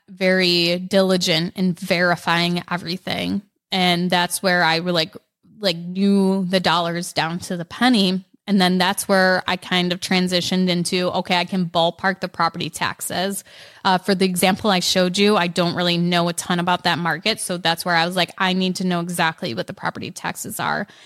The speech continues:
in which I do do that. But for a rough analysis for a market I'm already investing in,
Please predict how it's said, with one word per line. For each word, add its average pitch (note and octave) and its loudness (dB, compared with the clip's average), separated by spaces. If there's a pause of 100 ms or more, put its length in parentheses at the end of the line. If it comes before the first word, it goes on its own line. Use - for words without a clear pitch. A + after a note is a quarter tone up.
(120)
in A#3+ 2
which B3 2
I A3+ 2
do G3 2
do G#3 2
that. B3+ 2
But G3 -2
for G3 2
a F#3 2
rough F#3 0
analysis F#3+ 2 (320)
for F#3 4
a F3 2
market F3+ 2
I'm F3 2
already F3 2
investing F3 2
in, G#3+ 0